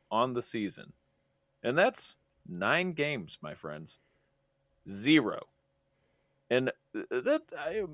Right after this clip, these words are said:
the layman might look, look at that and, and be suspicious.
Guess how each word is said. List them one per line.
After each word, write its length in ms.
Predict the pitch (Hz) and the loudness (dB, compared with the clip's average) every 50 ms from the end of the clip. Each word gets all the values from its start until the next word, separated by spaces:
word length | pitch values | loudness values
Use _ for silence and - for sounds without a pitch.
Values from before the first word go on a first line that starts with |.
| 135 - - _ - 220 _ _ _ _ _ _ - _ _ _ _ - - | -14 -18 -20 _ -20 -20 _ _ _ _ _ _ -20 _ _ _ _ -20 -20
the 280 | 160 147 170 180 220 208 | -16 -8 6 8 8 10
layman 460 | 214 233 269 302 269 185 143 123 113 | 12 12 12 12 10 8 6 6 6
might 220 | 113 113 113 - 110 | 6 4 4 6 4
look, 240 | 117 113 107 - _ _ - | 4 2 2 -2 _ _ 2
look 180 | 117 120 104 - | 4 4 4 4
at 120 | 107 - | 2 0
that 260 | 101 92 90 98 104 | 2 2 4 2 2
and, 200 | 104 104 98 95 - | 2 0 -4 -4 -4
and 180 | 117 110 104 95 | -4 -4 -2 -2
be 160 | 113 110 104 | -2 -2 -2
suspicious. 680 | 95 - 101 - - - 87 82 - 98 101 104 - - | -2 -4 -8 -8 -6 -8 -8 -8 -6 -6 -8 -8 -8 -14